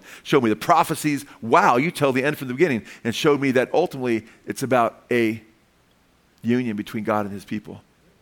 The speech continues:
Christ and his bride, metaphorically speaking, amen? And it's this incredible love story. And what's amazing about this whole thing, and we'll just go to one verse and finish up with this verse. Go to Matthew thirteen forty-four.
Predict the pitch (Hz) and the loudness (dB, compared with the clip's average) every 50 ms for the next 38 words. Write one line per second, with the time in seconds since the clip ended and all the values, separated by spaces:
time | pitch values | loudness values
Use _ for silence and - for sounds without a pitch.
0 | _ _ _ _ _ - - 117 113 104 - 113 104 104 98 92 87 107 101 95 | _ _ _ _ _ -4 -2 -2 -2 -2 -4 -10 -12 -12 -12 -8 -6 -4 -4 -4
1 | 92 90 - _ _ _ _ _ _ _ _ _ - 113 113 110 104 - - 107 | -4 -8 -14 _ _ _ _ _ _ _ _ _ -2 -2 0 0 -2 -4 -4 -2
2 | 107 101 104 - 104 104 - - 110 107 - - 92 92 95 98 95 101 98 104 | -2 -2 -4 -10 -12 -14 -10 -8 -8 -8 -8 -8 -10 -8 -8 -6 -6 -6 -6 -6
3 | 104 - _ _ _ _ _ _ _ _ _ _ _ _ - 110 113 104 - 117 | -8 -12 _ _ _ _ _ _ _ _ _ _ _ _ -6 -6 -6 -4 -6 -8
4 | 101 - 117 101 - - - - 117 113 113 113 107 101 101 104 107 - - - | -8 -8 -10 -10 -10 -10 -4 -2 -2 -2 0 -4 -2 -2 -2 -2 -4 -6 -12 -10
5 | - 95 92 92 95 - _ _ _ _ _ - - - - _ - 117 117 113 | -10 -10 -10 -10 -14 -18 _ _ _ _ _ -20 -20 -20 -20 _ -4 -4 0 0
6 | 117 110 - - - _ _ 117 113 113 123 135 147 139 123 127 110 117 110 101 | 0 -2 -2 -4 -14 _ _ -4 0 2 4 4 2 2 -2 -2 -2 -2 -2 -2
7 | 95 98 - 127 113 110 - - 110 107 101 98 98 _ _ - - - _ - | -6 -8 -4 -4 -4 -4 -4 -4 -4 -4 -4 -6 -10 _ _ -20 -20 -16 _ -4
8 | 120 127 156 151 151 - - 151 127 120 113 123 123 110 92 113 123 123 113 - | -2 -2 -2 -2 -4 -2 0 2 2 2 0 0 -2 -2 -2 -2 -2 -2 -2 -4
9 | - - - - - _ _ _ _ _ _ _ _ 113 107 - - 127 123 117 | -10 -16 -16 -20 -20 _ _ _ _ _ _ _ _ -8 -8 -4 -2 -2 -2 -2
10 | - 131 110 - 92 95 107 101 - 123 127 123 - - - - _ - 143 135 | -2 -4 -6 -6 -6 -8 -8 -6 -2 -2 -2 -2 -2 -8 -18 -20 _ 0 0 2
11 | 127 131 131 131 131 - 127 - - 131 117 - - 127 113 - - 120 110 107 | 2 2 2 0 0 -2 -6 -4 -2 -4 -4 -4 -8 -8 -8 -6 -6 -6 -6 -6
12 | - - 120 123 113 95 104 | -4 -2 0 0 0 -2 -4